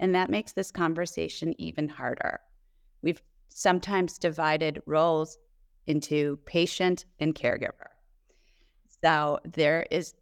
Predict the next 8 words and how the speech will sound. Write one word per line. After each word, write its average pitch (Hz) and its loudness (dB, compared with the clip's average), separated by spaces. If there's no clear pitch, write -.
often 208 0
a 170 -4
disconnect 156 -4
between 156 -2
what 170 0
might 190 4
have 254 -4
been 151 -2